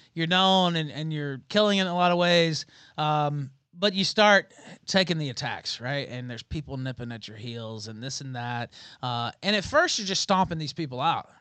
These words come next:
right? And it's just like, "Fuck this guy, you know, I'll crush him, whatever." Uh, and, you know, you're going at all these people, but it's,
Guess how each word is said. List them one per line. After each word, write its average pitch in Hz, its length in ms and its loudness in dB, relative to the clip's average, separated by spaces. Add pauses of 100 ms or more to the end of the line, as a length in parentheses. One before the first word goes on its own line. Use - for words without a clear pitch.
right? 139 260 -2
And 131 140 -10
it's 127 100 -6
just - 140 -8
like, - 120 -14
"Fuck - 380 -12
this 95 260 -10
guy, 104 460 -10
you 117 80 -10
know, 110 80 -10
I'll 110 180 -8
crush 101 320 -10
him, 107 120 -10
whatever." 113 500 -8 (320)
Uh, 127 540 0
and, 127 400 -6
you 120 100 -8
know, 113 80 -8
you're 110 160 -10
going 165 240 -2
at 151 160 0
all 139 140 -2
these 135 180 -4
people, 131 520 -6
but 180 120 -2
it's, 170 220 -6